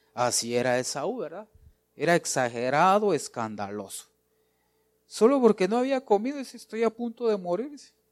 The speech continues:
Bueno, "¿de qué me sirve pues la primogenitura?". Y aquí está el error, ¿verdad? Porque cuando alguien no está bien alimentado espiritualmente,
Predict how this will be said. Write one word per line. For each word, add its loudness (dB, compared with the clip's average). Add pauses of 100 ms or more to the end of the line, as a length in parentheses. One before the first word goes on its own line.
(260)
Bueno, -6 (640)
"¿de -8
qué 4
me 2
sirve 4
pues 6
la 0
primogenitura?". -4
Y -14
aquí -14
está -8
el -10
error, -12
¿verdad? -20 (840)
Porque -4
cuando 0
alguien 4
no 2
está 2
bien 0
alimentado 0
espiritualmente, -6